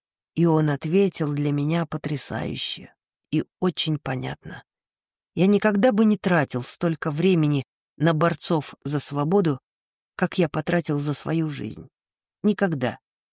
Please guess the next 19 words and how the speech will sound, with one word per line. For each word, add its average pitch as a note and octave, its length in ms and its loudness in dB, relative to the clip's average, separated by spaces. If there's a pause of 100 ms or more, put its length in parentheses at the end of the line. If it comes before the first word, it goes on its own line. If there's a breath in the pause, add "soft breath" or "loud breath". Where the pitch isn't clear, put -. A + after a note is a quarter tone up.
(340)
Потому G3+ 260 2
что - 140 2
это G3+ 200 4
все A3+ 300 0
абсолютно G3+ 680 0
пустое. - 800 -4 (680)
Я G#3+ 240 4
бы G3 160 4
сохранил F#3+ 840 2
свою D3+ 480 0
жизнь, C#3+ 540 0 (360)
свое F3 460 2
здоровье D#3 680 2
на C3 280 -2
то, A3 200 -2 (600)
к - 100 -14
чему A3+ 420 4
я D3+ 320 0
предназначен». B2 840 -6